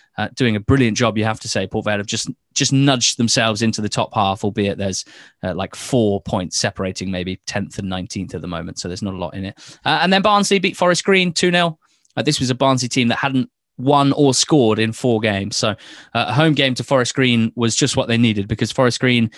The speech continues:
barely had a single shot, despite holding on to the ball for fifty-nine percent possession, which is, is always kind of surprising for an away team, uh, and a team in the relegation zone. But that's the way they want to play.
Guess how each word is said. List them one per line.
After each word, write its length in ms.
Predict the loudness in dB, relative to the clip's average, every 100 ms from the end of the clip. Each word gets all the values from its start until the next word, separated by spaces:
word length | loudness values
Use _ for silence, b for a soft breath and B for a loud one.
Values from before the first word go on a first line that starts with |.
| B B B B _
barely 240 | 2 2 2
had 120 | 0
a 40 |
single 260 | 0 2 2
shot, 320 | 2 2 -2 _ -6
despite 400 | -4 0 -2 0
holding 240 | 2 2
on 100 | 2
to 60 | -2
the 80 | 0
ball 280 | 2 2
for 320 | 2 0 0 -4 -8
fifty-nine 580 | -4 -2 0 0 2 0
percent 280 | -2 -4 -4
possession, 440 | -4 -2 -2 -4
which 180 | -4 -6
is, 200 | -10 -12 -14
is 300 | -12 -6 0
always 180 | 0 0
kind 180 | -2
of 60 | -2
surprising 500 | -2 0 0 0 -2
for 140 | 0
an 80 | 0
away 200 | 2 0
team, 320 | 0 0 0 -4 -6
uh, 220 | -2 -2 -2
and 100 | -4
a 20 |
team 220 | -2 0
in 60 | 0
the 80 | 0
relegation 420 | 0 0 0 0
zone. 180 | 2 0
But 140 | 0
that's 220 | -2 0
the 80 | 2
way 100 | 4
they 80 | 4
want 220 | 2 -2
to 80 | -2
play. 340 | 2 2 0